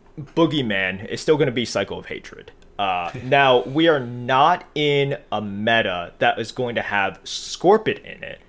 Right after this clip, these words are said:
Speaker 1: and Scorpid really enabled, uh, Cycle of Hatred because they could discover it, and Demon Hunters didn't have that many cards, so really your chance of discovering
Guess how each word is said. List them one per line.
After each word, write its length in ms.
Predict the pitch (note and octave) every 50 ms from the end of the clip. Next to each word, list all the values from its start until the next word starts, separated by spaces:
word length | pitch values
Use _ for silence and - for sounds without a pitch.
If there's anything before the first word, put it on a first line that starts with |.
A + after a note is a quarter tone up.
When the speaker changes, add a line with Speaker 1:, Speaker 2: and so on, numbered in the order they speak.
| _ _ _
Speaker 1:
and 140 | B2+ B2+ B2+
Scorpid 800 | - - - - - F#3+ G#3+ G#3+ G#3+ F#3 E3 D#3 B2+ A2+ G2+ A#2
really 280 | B2+ C3+ B2+ A#2+ A#2+ -
enabled, 720 | - A#2 G#2+ G#2+ A2 A2+ A2+ G#2+ - G2+ G2+ F#2+ F#2+ F#2+ - - - - - - - - _ - - - - - _ - -
uh, 420 | G#2+ G2+ F#2+ F#2 F2 E2+ E2+ D#2+ - -
Cycle 400 | - - C3 A2+ A2 - G2 G2+
of 60 | A2+
Hatred 360 | F3 F#3+ F3 E3 D#3+ D#3 B2
because 220 | B2 A2+ C#3 A#2
they 160 | G2+ A2 G#2 G2
could 160 | - G2+ -
discover 520 | - - - - F3 E3 D3+ D3 D#3 D3 C#3
it, 160 | C3+ - -
and 340 | - G#2 F#2 F2+ F2+ F2 E2 - - - _ _ - _ _ _ _ _ _ _ _ - - _ - _ _ _ -
Demon 260 | - - D3+ F3 E3 C3+
Hunters 280 | D#3+ C3+ C3+ C3 -
didn't 180 | D#3 D#3 B2 A2
have 300 | - A#2 C#3+ F3+ F#3+ E3
that 120 | D#3+ A#2
many 160 | G2+ F#2+ F#2+ F#2
cards, 540 | - - F#2+ E2 - E2 E2 E2 E2 - -
so 360 | - - - - A2+ G#2+ G#2
really 320 | G2+ A2 C3 B2+ A2+ G#2
your 100 | G2 G#2 G#2
chance 300 | - D#3+ C#3 A#2+ - A#2
of 80 | G2+
discovering 880 | F2 G#2 - - - D3 C3+ A2+ A2+ A2+ A2 G#2 G2+ F#2+ F#2 F2+ F2